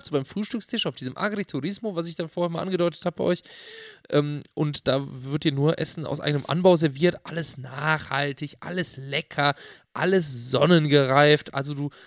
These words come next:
die Tomaten schmecken nach Tomaten, das Fleisch schmeckt nach Fleisch, das Gemüse schmeckt nach dem Gemüse, nach das es schmecken soll.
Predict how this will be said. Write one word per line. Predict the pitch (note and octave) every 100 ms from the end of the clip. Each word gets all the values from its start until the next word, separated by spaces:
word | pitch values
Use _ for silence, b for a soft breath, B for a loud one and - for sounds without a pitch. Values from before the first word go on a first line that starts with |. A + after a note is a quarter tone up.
| B D3+
die | C3
Tomaten | - C#3 E3 G#3+ F#3+ F#3+
schmecken | D#3+ E3+ C3
nach | B2
Tomaten, | - B2+ F3 G3 D#3+
das | C3
Fleisch | E3 D#3
schmeckt | - -
nach | A#2
Fleisch, | - F3+ F#3 - B B
das | C#3
Gemüse | - C3 E3+ D#3 D3
schmeckt | D3 D#3
nach | B2
dem | D3+
Gemüse, | C3+ B2+ D3+
nach | B2
das | B2
es | A2+
schmecken | - D#3 D3+
soll. | A#2+